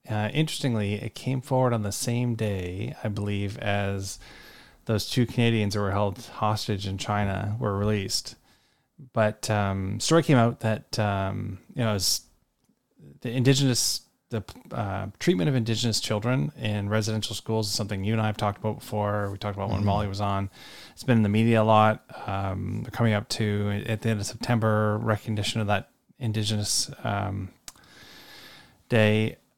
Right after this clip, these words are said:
Speaker 1: on Se-, September thirtieth. But, uh, as it happened on that same day, um, the Catholic Bishops of Canada released a statement,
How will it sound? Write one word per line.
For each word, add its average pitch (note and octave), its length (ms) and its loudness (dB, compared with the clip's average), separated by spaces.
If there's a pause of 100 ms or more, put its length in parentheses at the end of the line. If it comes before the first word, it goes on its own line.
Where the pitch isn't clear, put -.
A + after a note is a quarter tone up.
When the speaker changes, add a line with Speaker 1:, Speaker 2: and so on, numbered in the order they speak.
(160)
Speaker 1:
on A2 120 -4
Se-, G#2+ 260 0
September G#2+ 440 0
thirtieth. A#2 560 -2
But, A#2+ 240 2
uh, B2 40 -12
as A2+ 400 2
it A2+ 60 2
happened A#2+ 420 4
on G#2 80 4
that A2 160 2
same A#2+ 240 2
day, G#2+ 500 2 (340)
um, F#2+ 540 -4 (840)
the G#2+ 380 0 (100)
Catholic C3 380 2
Bishops A#2+ 340 2
of G#2 120 -2
Canada G2 600 2 (380)
released A2 320 4
a G#2+ 60 2
statement, A2 640 0